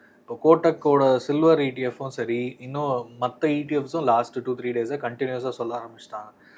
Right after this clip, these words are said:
"நாங்க ஸ்டாப் பண்ணிட்டோம், லம்ப் சம் and எஸ் ஐ பி மட்டும் இருக்கு, but ஆனா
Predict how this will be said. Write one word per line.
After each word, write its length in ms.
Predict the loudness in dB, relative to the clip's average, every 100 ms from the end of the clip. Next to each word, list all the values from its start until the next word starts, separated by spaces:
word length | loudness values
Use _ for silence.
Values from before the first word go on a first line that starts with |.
| -20 -8
"நாங்க 200 | -4 -4
ஸ்டாப் 360 | -2 -4 -2
பண்ணிட்டோம், 340 | -4 -4 -8 -8
லம்ப் 120 | -10
சம் 260 | -8 -8 -8
and 160 | -10 -12 -16
எஸ் 180 | -8 -6
ஐ 60 |
பி 140 | -4 -4
மட்டும் 300 | -4 -2 -2
இருக்கு, 260 | 0 -2
but 240 | 0 -2 -2
ஆனா 300 | -4 -4